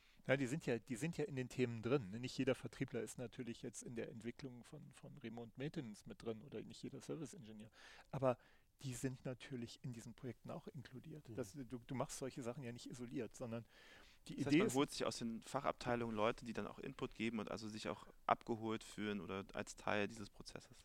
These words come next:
Speaker 1: Du, du machst ja zwei Dinge damit. Das eine ist, du machst die Anschlussfähigkeit, du stellst die sicher. Und das Zweite, was du eben damit machst, ist auch wieder, dass die Leute anfangen zu sehen, hey, diese Methoden, die fliegen ja wirklich.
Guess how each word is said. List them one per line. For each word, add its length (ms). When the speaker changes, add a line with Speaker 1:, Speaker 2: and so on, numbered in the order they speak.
Speaker 1:
Du, 180
du 100
machst 180
ja 80
zwei 240
Dinge 200
damit. 300
Das 160
eine 300
ist, 420
du 120
machst 320
die 80
Anschlussfähigkeit, 760
du 40
stellst 360
die 60
sicher. 300
Und 80
das 140
Zweite, 360
was 160
du 80
eben 180
damit 280
machst, 280
ist 220
auch 240
wieder, 280
dass 200
die 120
Leute 380
anfangen 440
zu 140
sehen, 240
hey, 420
diese 260
Methoden, 520
die 80
fliegen 320
ja 180
wirklich. 420